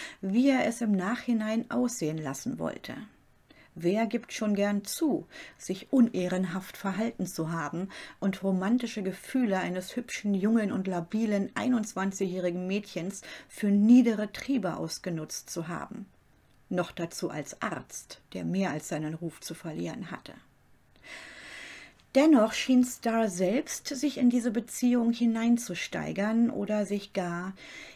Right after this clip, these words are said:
in ihr zu verlieren. Die Beziehung war nicht, was sie sich erhoffte, und sie muss alles andere als erfüllend gewesen sein, was ihrer psychischen Gesundheit sicherlich nicht förderlich war.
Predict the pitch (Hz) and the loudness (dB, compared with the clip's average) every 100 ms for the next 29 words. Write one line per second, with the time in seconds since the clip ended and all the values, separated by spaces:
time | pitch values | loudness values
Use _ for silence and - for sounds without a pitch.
0 | _ 214 208 196 190 - 196 208 196 160 | _ -2 -2 -2 -4 -8 -6 -2 -2 -2
1 | 151 - - _ _ _ _ - - - | -6 -12 -18 _ _ _ _ -20 -20 -18
2 | - - - 220 226 - 262 262 254 226 | -18 -18 -6 -2 -2 2 6 8 8 6
3 | 226 240 285 - - - - _ _ - | 8 6 6 -2 -12 -16 -18 _ _ -6
4 | 247 240 240 240 233 233 180 196 - - | -4 -2 0 0 -2 -4 -4 -4 -6 -12
5 | - - _ - 196 190 - 208 220 233 | -12 -14 _ -6 -4 -2 0 2 2 2
6 | 220 214 - 214 226 190 170 170 - 196 | 0 -2 -2 0 2 2 -4 -6 -6 -10
7 | - 226 165 151 160 160 160 147 - 80 | -4 -2 0 -2 -4 -4 -4 -4 -4 -6
8 | - 208 - - - - 196 - 202 190 | -8 -10 -12 -16 -18 -4 -4 -2 -4 -4
9 | 190 - 240 226 220 202 180 165 208 233 | -4 -4 -2 -2 -2 -2 -2 0 2 2
10 | 240 247 247 247 240 233 233 - - 233 | 0 -2 -2 -4 -2 -2 -2 -4 4 6
11 | 208 - - - 240 180 160 170 - 156 | 6 0 -14 -4 -2 -2 -4 -8 -10 -10
12 | - | -10